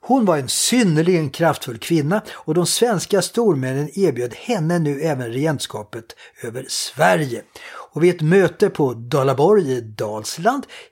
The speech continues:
erkändes hon, som det hette, för Sveriges fullmyndiga fru och rätta husbonde, med rätt att utse landets näste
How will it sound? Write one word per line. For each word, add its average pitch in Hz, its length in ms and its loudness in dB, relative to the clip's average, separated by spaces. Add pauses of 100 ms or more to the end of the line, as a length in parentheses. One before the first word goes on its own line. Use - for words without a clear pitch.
erkändes 156 680 0
hon, 151 340 -4
som 147 220 -4
det 156 60 2
hette, 131 360 -2 (460)
för 135 180 -4
Sveriges 208 800 2
fullmyndiga 135 1200 -2 (220)
fru 202 600 0
och - 380 -8
rätta 147 640 -4 (200)
husbonde, 190 1000 0 (840)
med 226 360 2 (400)
rätt 175 340 2
att 151 240 0
utse 131 500 0 (160)
landets 117 540 -8 (120)
näste 123 420 -8